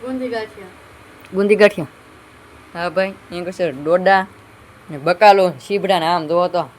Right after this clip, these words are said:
Speaker 2: કેટલું બન્યું. એટલે છે ને દરિયામાં છે ને બહુ જાવું તો નહીં, તેમ ઉષા કોટડે ગયા ના તેવું છું. એટલે દરિયામાં છે ને ભાઈ નાવા તો ગળવું જ નહીં કોઈને. એમ કર મારે બાઈ છે ને ચૂલો હળગાવી નાખો. કા બા?
Speaker 1: હા, ડોડા બાફા નાખી દો.
Speaker 2: ડોડા બાફી નાખવા?
Speaker 1: હમ, આઈને ને ઓલે લાવ્યા કે?
Speaker 2: હા.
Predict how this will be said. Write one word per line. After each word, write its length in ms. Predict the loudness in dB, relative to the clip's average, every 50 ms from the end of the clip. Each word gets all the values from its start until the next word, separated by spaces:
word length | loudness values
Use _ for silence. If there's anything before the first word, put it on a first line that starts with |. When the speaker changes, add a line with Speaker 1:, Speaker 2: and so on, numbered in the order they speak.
| -14 -14
Speaker 2:
કેટલું 360 | -12 -10 -6 -6 -6 -6 -6
બન્યું. 320 | -8 -14 -16 -18 -20 -20 -20 -20 _ _ _ _ _ _ _ _ _ _ _
એટલે 120 | -20 -20 -18
છે 100 | -16 -16
ને 80 | -12
દરિયામાં 360 | -10 -8 -6 -4 -4 -4 -4
છે 60 | -6 -8
ને 120 | -8 -6
બહુ 180 | -6 -6 -8 -4
જાવું 320 | -2 0 0 0 0 -2
તો 100 | -2 -6
નહીં, 200 | -8 -10 -12 -12
તેમ 260 | -12 -14 -12 -12 -12
ઉષા 180 | -12 -10 -12 -12
કોટડે 260 | -12 -12 -14 -14 -14
ગયા 140 | -14 -12 -12
ના 160 | -12 -12 -12
તેવું 200 | -12 -14 -16 -16
છું. 200 | -16 -18 -20 -20
એટલે 240 | -20 -20 _ -8 -6
દરિયામાં 300 | -6 -6 -6 -8 -10 -12
છે 60 | -12
ને 80 | -12 -12
ભાઈ 160 | -12 -12 -10
નાવા 280 | -4 -2 0 0 0
તો 140 | -2 -4 -6
ગળવું 260 | -8 -6 -6 -6 -6
જ 80 | -8 -10
નહીં 140 | -14 -14 -14
કોઈને. 220 | -14 -16 -16 -18 -20 -20 _ _ _ _ _ _ -20 -14
એમ 60 | -10
કર 100 | -10 -6
મારે 180 | -6 -4 -4 -2
બાઈ 180 | -2 -2 -2
છે 100 | -4 -6
ને 80 | -10 -12
ચૂલો 320 | -10 -8 -4 -4 -4 -4
હળગાવી 280 | -4 -6 -6 -6 -6 -8
નાખો. 260 | -8 -10 -14 -18 -20 -20 _ _ _ _ _ -20 -20 -8 0
કા 100 | 2 2
બા? 140 | 4 2 0 0 -4 _ _ _ -18
Speaker 1:
હા, 160 | -16 -14 -14
ડોડા 340 | -12 -12 -14 -14 -12 -12 -12
બાફા 340 | -12 -12 -14 -14 -16 -16 -16
નાખી 280 | -14 -16 -16 -16 -18 -18
દો. 120 | -18 -20 -20 _ _ _ -8
Speaker 2:
ડોડા 220 | -6 -4 -4 0
બાફી 240 | 2 2 2 2 -2
નાખવા? 220 | -6 -6 -6 -8
Speaker 1:
હમ, 600 | -10 -12 _ -20 -20 -20 -20 -20 -20 -20 -18 -16 -14 -12
આઈને 360 | -10 -10 -10 -12 -14 -16 -16
ને 120 | -16 -16
ઓલે 180 | -16 -16 -16 -16
લાવ્યા 440 | -14 -12 -10 -10 -10 -10 -10 -12 -12
કે? 80 | -14 -18
Speaker 2:
હા. 540 | -18 -16 -12 -8 -6 -2 -2 0 -2 -2